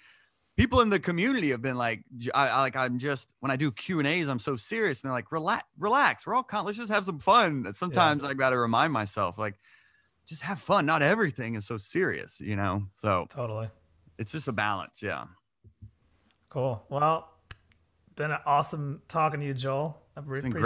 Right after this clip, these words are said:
Speaker 2: appreciate
Speaker 1: talking to
Speaker 2: you
Speaker 1: you. Yeah.
Speaker 2: hopping on the show, and, and thanks for everything you're doing for building comedy community. We all need it out there, and, and it's, it's appreciated.
Speaker 1: Thank you so much. I mean, I,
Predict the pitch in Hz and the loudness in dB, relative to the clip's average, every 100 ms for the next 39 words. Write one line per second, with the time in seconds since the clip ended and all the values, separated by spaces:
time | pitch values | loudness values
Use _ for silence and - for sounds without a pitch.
0 | 139 147 131 135 139 156 90 - _ _ | 2 2 2 4 2 0 -2 -10 _ _
1 | - 107 170 139 131 120 - 135 123 147 | -2 2 2 0 -4 -6 -6 -4 -2 -2
2 | 131 120 127 131 156 147 156 151 156 143 | -4 -6 -8 -4 -4 -4 -4 -2 -2 -2
3 | 131 143 143 139 135 127 120 123 135 135 | -4 -2 -2 -4 -2 -4 -2 -2 -2 -2
4 | 127 127 123 _ _ _ _ - 135 127 | -2 -2 -6 _ _ _ _ -2 0 0
5 | 120 - 123 120 127 123 - 143 127 123 | -2 -4 -4 -2 -2 -4 -8 -10 -4 -2
6 | 123 123 123 _ 127 123 117 117 113 120 | -2 -4 -6 _ -8 -6 -4 -4 -6 -4
7 | 117 113 110 110 110 110 - - 127 143 | -2 -4 -6 -6 -8 -10 -12 -12 -6 -4
8 | 123 - 110 104 107 _ _ _ _ _ | -4 -4 -4 -4 -8 _ _ _ _ _
9 | _ _ _ 135 160 180 147 - 151 139 | _ _ _ 2 2 0 -2 2 2 4
10 | 131 - 147 151 147 165 | 2 0 0 6 6 4